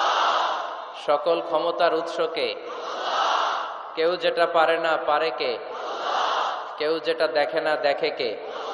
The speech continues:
কেউ যেটা দেয় না, দেয় কে? সে আল্লাহর জন্য আমরা আওয়াজ করে পড়ব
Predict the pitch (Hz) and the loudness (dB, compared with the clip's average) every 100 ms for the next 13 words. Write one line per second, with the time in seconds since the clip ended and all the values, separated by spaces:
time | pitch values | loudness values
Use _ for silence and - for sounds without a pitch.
0 | - - - - - - - 156 170 170 | -4 -2 0 0 -2 -6 -4 0 2 2
1 | 165 156 147 147 160 160 143 127 156 175 | 2 2 4 4 4 2 0 4 4 4
2 | - 180 147 113 - - - - - - | 4 6 6 4 -2 -4 -4 -2 0 0
3 | - - - - - - - 156 156 165 | 0 0 -4 -8 -12 -12 0 2 6 6
4 | 156 165 160 156 156 151 156 160 - 160 | 6 2 2 2 6 8 10 8 4 2
5 | 156 160 147 | 2 0 -2